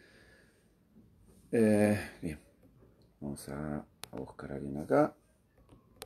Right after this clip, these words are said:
Esperen, ¿eh? Porque tengo un, un coso. Acá está. Vamos a invitar a Sile. Está buena la,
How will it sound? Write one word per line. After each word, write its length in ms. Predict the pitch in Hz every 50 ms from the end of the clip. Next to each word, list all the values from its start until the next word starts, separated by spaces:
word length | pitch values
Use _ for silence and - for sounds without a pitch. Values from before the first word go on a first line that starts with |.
| - - - - _ - - _ _ _ _ _ - - - - - _ - - - _ _ - - - _ - _
Esperen, 300 | - 92 85 78 90 110
¿eh? 80 | 120
Porque 180 | - 104 92 87
tengo 180 | - 131 123 117
un, 140 | 107 95 - - - _ _ _ -
un 140 | 277 254 127
coso. 460 | - - - - - - - - - _ _ _ _ _ _
Acá 200 | 147 - - -
está. 220 | - _ _ - - _ _ _ _ _ _ _ _ _ - _ _ _ _ _ _ -
Vamos 240 | 78 76 - -
a 20 | 73
invitar 360 | 73 71 76 73 - 71 71 71
a 200 | 69 71 69 - _ _ _ _ _ _ _ _ _ _ _
Sile. 1120 | _ _ _ _ _ _ _ _ _ _ _ _ _ _ _ _ _ _ 85 85 _ - _ _ _ _ _ _ _ _ _ _ _ _ _ _ _ _ _ _ _ _ _ _ _ _ _ _ _ _ _ _ 67 65 64 _ _ _ _ _ _ _ _ _ _ _ _ _ _ _ _ _ _ _ _ _ _ _ _ _ _ 73 _ _ _ _ _ _ _ _ _ _ _ _ _ _ _ _ _ _ _ _ _ _ _ _ _ _ _ _ _ _ _ _ _ _ _ _ _ _ _ _ _ _ _ _ _ _ _ 110
Está 240 | 113 117 _ - 156
buena 260 | 175 180 143 120 107
la, 160 | 92 92 90